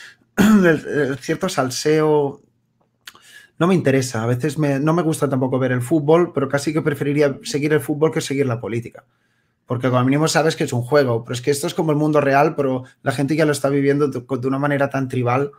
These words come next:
Así que no sé, lo que te podría responder quizás es que, mm, son estas, estos hechos tan decadentes y estas campañas tan burdas y sucias nos cuentan un poco el país que tenemos. Entonces, yo,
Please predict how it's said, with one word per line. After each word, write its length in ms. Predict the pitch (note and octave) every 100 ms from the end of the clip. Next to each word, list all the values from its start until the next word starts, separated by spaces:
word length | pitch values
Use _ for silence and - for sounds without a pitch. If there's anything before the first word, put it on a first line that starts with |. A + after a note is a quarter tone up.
| _ _ _ _ -
Así 300 | B2+ D3 C3+
que 140 | D#3
no 120 | E3
sé, 300 | - C3+ C3 _ _ _ -
lo 160 | C#3+
que 100 | D3+
te 120 | D#3 D3
podría 340 | C#3 D3 E3+
responder 460 | F3+ F3+ D#3+ D#3 D3
quizás 380 | D3 D3 D3
es 180 | D#3+ -
que, 220 | - B2+
mm, 320 | B2 A#2+ A2 _ _ _ _ _ _ _ _
son 520 | - - D3 D3 C#3
estas, 520 | - - F3+ D#3+ - -
estos 320 | B2+ D#3+ D#3
hechos 280 | C#3+ D3+ -
tan 180 | C#3
decadentes 720 | C#3 C3+ B2 C3 D3 - C3+ B2
y 60 |
estas 500 | C3 - C3 B2+ - -
campañas 440 | B2+ B2 C3 B2+
tan 240 | B2 B2 A#2
burdas 400 | C3+ C3 B2+ B2+
y 60 |
sucias 540 | A#2+ C3+ C3 C3+ C#3+ - - - _ C#3
nos 120 | C#3+
cuentan 240 | E3 F3
un 100 | D3+
poco 180 | C3+ C3+
el 80 | C3+
país 640 | B2+ A#2+ B2+ B2 - - _
que 160 | C3+ A#2
tenemos. 580 | G#2+ G#2+ G2+ - - _ _ _ _ _
Entonces, 340 | - B2 A#2+
yo, 240 | B2 C3